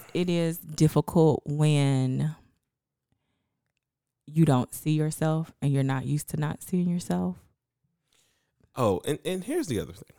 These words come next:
Speaker 2: There was another thing. There, there was a situation that happened. I won't say who it happened to.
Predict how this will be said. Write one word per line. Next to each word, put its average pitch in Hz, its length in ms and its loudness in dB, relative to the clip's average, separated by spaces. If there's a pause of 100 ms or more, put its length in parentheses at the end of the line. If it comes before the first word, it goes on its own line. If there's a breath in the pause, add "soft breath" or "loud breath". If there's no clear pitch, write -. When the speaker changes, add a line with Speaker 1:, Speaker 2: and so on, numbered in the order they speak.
(260)
Speaker 2:
There 190 160 -4
was 170 100 -4
another 98 220 -4
thing. 82 420 -10
There, 98 180 -4
there 104 160 -2
was 101 100 -4
a 101 60 -10
situation 95 720 -2
that 87 160 -6
happened. 82 340 -6
I 85 60 0
won't 90 240 -2
say 85 140 -2
who 85 180 -6
it 82 60 -6
happened 82 360 -10
to. - 200 -8